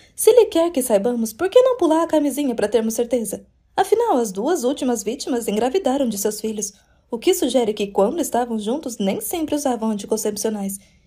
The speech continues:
E por que rastreá-los agora? As crianças tinham dois e quatro anos. Qual é o motivo pra rastrear suas mães e matá-las? E rastrear e matar seus filhos biológicos,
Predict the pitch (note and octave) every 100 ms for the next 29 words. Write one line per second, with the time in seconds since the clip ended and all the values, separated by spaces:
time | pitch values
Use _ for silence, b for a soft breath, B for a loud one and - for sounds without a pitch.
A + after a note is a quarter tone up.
0 | b G4 A#4+ A#4+ A4 F4+ E4+ D4+ A#3 G3
1 | G3+ G3 G3 F3 - _ _ _ - E4+
2 | - B3 A3+ G#3 G3 - A3 G#3+ G#3+ G#3+
3 | G3+ - G#3 G3+ G#3+ G3 F#3+ G3 - _
4 | _ - F4+ F#4 F4 E4 D4 D4 C4 B3+
5 | A3 A#3+ A#3+ A#3 B3 B3+ A3 A#3 C4 A#3
6 | A3 A#3 B3 G3+ - - _ _ D4 D4
7 | F#4+ G#4+ F4 D4+ D#4+ C4+ C4+ B3 C#4 A3+
8 | - A#3 C4 A3 A3 A3 A3 B3+ - -